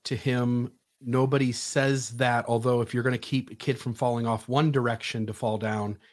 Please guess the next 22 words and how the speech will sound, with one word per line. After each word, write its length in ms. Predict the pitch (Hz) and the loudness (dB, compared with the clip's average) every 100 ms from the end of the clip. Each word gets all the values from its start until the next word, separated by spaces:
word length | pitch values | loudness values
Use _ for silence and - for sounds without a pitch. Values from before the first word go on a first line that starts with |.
| _ _ - | _ _ -10
it 140 | 113 | -8
seems 340 | - 127 123 113 | -4 0 0 0
like 160 | 107 | -2
you 80 | 113 | -2
would 120 | 113 | -2
wanna 200 | 104 113 | 0 -2
have 180 | 101 104 | -2 -4
pillows 260 | - 110 107 | -4 -2 -2
on 80 | 107 | -2
the 80 | |
other 200 | 104 110 | 0 -2
side 280 | 104 113 104 | -2 -2 -2
to 60 | 98 | -4
keep 220 | - 104 | -8 -8
him 100 | 101 | -8
from 160 | 92 98 | -10 -6
falling 300 | 104 98 98 | -4 -2 -4
down 220 | 98 92 | -4 -4
as 180 | 90 - | -6 -8
well. 300 | 92 85 87 _ _ - - - - | -8 -8 -12 _ _ -20 -20 -20 -12
So, 420 | - - 98 92 92 | -4 0 0 -2 -10
uh, 60 | - | -14